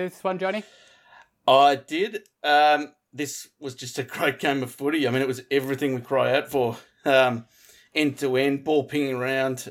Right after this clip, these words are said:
Speaker 2: Um, yeah, one word, the Bont. <laughs>
Speaker 1: <laughs> How
Speaker 2: Thirty
Speaker 1: good is he?
Speaker 2: touches.
Speaker 1: Yep.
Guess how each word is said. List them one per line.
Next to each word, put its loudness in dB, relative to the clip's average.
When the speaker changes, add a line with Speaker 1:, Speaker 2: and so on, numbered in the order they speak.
Speaker 2:
Um, 4
yeah, 2
one 0
word, 0
the -8
Bont. -2
<laughs> -20
Speaker 1:
<laughs> -20
How 6
Speaker 2:
Thirty 4
Speaker 1:
good 4
is 2
he? 2
Speaker 2:
touches. -6
Speaker 1:
Yep. 0